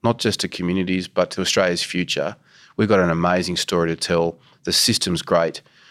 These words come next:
We want it to be better. We want it to improve, but we together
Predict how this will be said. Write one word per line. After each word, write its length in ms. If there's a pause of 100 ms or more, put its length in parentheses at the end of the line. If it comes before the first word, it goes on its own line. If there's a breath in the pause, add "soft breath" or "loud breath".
(160 soft breath)
We 80
want 240
it 20
to 60
be 80
better. 280
We 80
want 240
it 40
to 80
improve, 600 (520 loud breath)
but 320 (440)
we 380
together 580